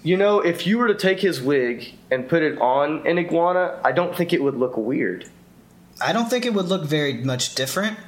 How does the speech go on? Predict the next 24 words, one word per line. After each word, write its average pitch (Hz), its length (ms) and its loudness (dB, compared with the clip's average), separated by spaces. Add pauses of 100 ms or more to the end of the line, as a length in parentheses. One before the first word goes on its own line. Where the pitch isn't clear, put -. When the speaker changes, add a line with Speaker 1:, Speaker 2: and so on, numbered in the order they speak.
(160)
Speaker 2:
They - 100 0
have 214 200 2
the 202 60 0
same 202 240 0
chin 196 360 0
for 143 160 -4
sure, 151 320 0
the 123 100 -6
same, 160 420 -4 (340)
the 139 60 -6
same, 160 380 -2
uh, 131 380 -2 (540)
the - 80 -8
same 151 200 -2
turkey - 300 -2
neck 123 120 0
Speaker 1:
They 170 100 4
Speaker 2:
for 139 60 -4
Speaker 1:
do. 202 100 4
Speaker 2:
sure. 120 200 2
Speaker 1:
They 135 100 4
do 156 200 0
have 143 220 0
that. 127 360 -2